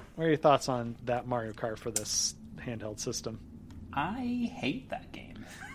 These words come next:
Speaker 1: It's not the best
Speaker 2: <laughs>
Speaker 1: Mario Kart game.
Speaker 2: It's really not. It's, in fact, it's the worst Mario Kart game.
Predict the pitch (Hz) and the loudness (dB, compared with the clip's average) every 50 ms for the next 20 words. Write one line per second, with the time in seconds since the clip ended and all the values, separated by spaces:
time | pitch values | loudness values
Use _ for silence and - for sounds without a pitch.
0 | - - 151 - - 170 190 240 226 196 - 202 208 175 - 170 170 - 254 190 | -2 -2 0 4 8 8 10 10 10 12 12 12 12 12 12 12 10 10 10 10
1 | 131 - - 131 120 - - 123 117 117 117 - - - 120 131 139 131 - - | 8 6 4 2 2 4 2 0 0 -2 -4 -8 -2 4 6 6 6 4 2 -2
2 | - - 131 117 147 190 254 240 156 127 113 113 123 180 160 98 95 98 - - | -2 -2 4 6 8 8 10 10 10 10 10 12 12 12 12 10 8 6 4 4
3 | 123 127 123 - - - - 151 135 135 123 120 - 170 165 - 175 160 156 - | 4 4 4 2 0 -2 -2 2 4 4 8 10 10 10 10 10 6 2 2 4
4 | - 123 113 143 208 247 - - - 98 95 107 95 - - - 95 85 - - | 4 6 8 8 6 6 4 2 0 0 0 -2 -4 -8 -6 -6 -6 -6 -6 -8
5 | 98 95 95 101 110 | -8 -8 -8 -8 -10